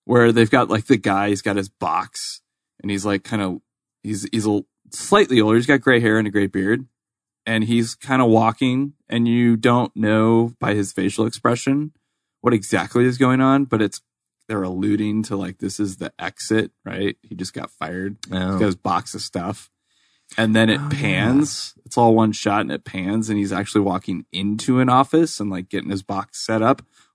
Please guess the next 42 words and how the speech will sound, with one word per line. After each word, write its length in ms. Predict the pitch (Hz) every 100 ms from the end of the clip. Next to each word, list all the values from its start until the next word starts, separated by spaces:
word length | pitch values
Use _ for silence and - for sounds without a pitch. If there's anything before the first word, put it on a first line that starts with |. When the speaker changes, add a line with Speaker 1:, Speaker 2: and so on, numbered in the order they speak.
| -
Speaker 1:
on 100 | 101
his 140 | 98
desk 320 | 92 90 -
with 80 | 104
all 160 | 101 101
of 60 |
his 160 | 98 87
stuff 340 | - 90 104
for 160 | - 101
his 140 | 92
new 160 | 101 98
job. 460 | 90 76 104 143 - _ -
Speaker 2:
Yeah. 260 | 104 95 87
Speaker 1:
And 140 | 95 98
then 100 | 95
they're 160 | 95
like, 340 | 95 95 98 - - -
you 120 | 90
know, 320 | 90 78 87 - _ _ _ _ _ _ _ _ _ _ _ _
th-, 160 | - 92
whatever, 520 | 90 78 76 67 - -
very 180 | 120 101
sappy, 640 | - 92 90 98 85 90 - -
Speaker 2:
Yeah. 160 | 80
Speaker 1:
like, 160 | 76 - - _ _ - 226
oh, 640 | 427 - 196 196 - - 262 - -
cry-, 200 | - -
Speaker 2:
<laughs> 140 | 131
Speaker 1:
crying 400 | 113 135 113 110
moment. 400 | 107 104 104 104 - - _ -
Speaker 2:
Yeah, 280 | 82 78 92
Speaker 1:
Uh, 40 |
Speaker 2:
I've 200 | 101 101
Speaker 1:
it 40 | 135
was 100 | 131
Speaker 2:
seen 100 | 101
that 60 |
Speaker 1:
really 180 | 123 113
Speaker 2:
one. 120 | 104
Speaker 1:
well 100 | 95
done. 380 | 92 95 90 90
Speaker 2:
Yep. 220 | 90 80